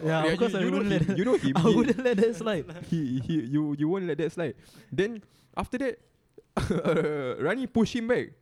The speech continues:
Speaker 2: He pushed him. He, he tried swinging. Then, the one that,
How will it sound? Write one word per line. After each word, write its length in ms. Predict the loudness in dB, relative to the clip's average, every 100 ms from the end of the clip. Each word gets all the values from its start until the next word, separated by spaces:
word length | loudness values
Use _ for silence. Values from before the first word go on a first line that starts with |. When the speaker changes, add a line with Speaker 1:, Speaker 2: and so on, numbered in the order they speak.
| _
Speaker 2:
He 100 | -2
pushed 220 | 0 0
him. 140 | 0 0
He, 200 | 0 -2
he 180 | -4 -6
tried 200 | -4 -8
swinging. 460 | -4 -4 -2 -4 -8 _ -20 -6
Then, 200 | -4 -2 -4 -4 -8 _ -6 -4 0
the 120 | 0
one 180 | -2 -6
that, 140 | -8